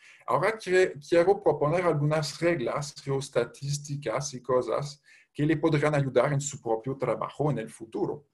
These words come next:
Le muestro este diagrama en tres dimensiones para que entiendan el concepto y la manera que yo quiero ver, em, como la problemática. Entonces, el, el tiempo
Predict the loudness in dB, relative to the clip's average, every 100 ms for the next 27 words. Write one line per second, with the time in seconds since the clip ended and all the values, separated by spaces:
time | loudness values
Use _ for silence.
0 | _ _ _ _ _ _ _ _ -20 -20
1 | -20 -20 -20 0 2 4 2 0 0 4
2 | 8 10 8 6 2 4 4 2 2 -2
3 | -6 -8 -4 -4 -4 -4 -4 -2 -2 0
4 | 2 2 0 -2 -2 -2 0 2 2 0
5 | -8 -8 -4 -4 -2 -2 -2 -4 -8 -6
6 | -6 -6 -2 0 2 0 0 0 0 -2
7 | -2 -2 -2 2 4 4 2 0 0 2
8 | 0 0 -6 -16 _ _ _ _ _ _
9 | _ -2 -2 -2 -6 -14 -20 _ -4 -2
10 | 0 0 0 -2 0 0 0 -2 -6 -10
11 | -6 -4 -2 -2 0 0 0 -4 -4 -4
12 | -4 -8 -8 -6 -6 -4 -4 -8